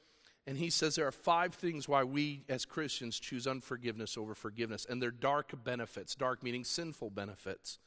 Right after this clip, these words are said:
Number one, power. There is power in having something to hold over another's head. There's power in using a person's weakness and failure against him or her. In moments when we want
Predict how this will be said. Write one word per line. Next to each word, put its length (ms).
Number 260
one, 300
power. 640
There 160
is 160
power 480
in 60
having 360
something 560
to 140
hold 260
over 220
another's 400
head. 340
There's 240
power 420
in 140
using 360
a 60
person's 460
weakness 500
and 180
failure 520
against 540
him 180
or 100
her. 360
In 120
moments 400
when 80
we 120
want 340